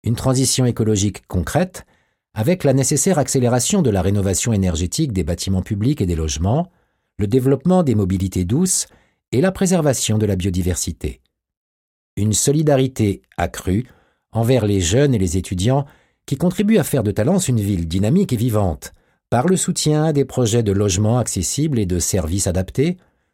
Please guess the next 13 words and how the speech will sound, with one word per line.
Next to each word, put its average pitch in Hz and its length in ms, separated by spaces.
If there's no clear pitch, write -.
tout - 180
en 175 60
développant 151 520
des 120 180
actions 147 400
en 151 60
faveur 113 320
des 90 260
aînés 117 420
et 113 80
des 113 100
personnes 101 400
isolées 101 500